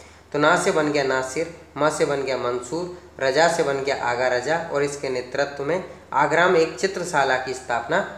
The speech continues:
की गई थी। गो से बन गया गोवर्धन, ठीक है, मुराद से मुराद हो गया।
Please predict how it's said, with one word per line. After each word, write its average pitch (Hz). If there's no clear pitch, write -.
की 127
गई 113
थी। -
गो 147
से 175
बन 151
गया 139
गोवर्धन, 127
ठीक 139
है, 135
मुराद 147
से 190
मुराद 143
हो 170
गया। 180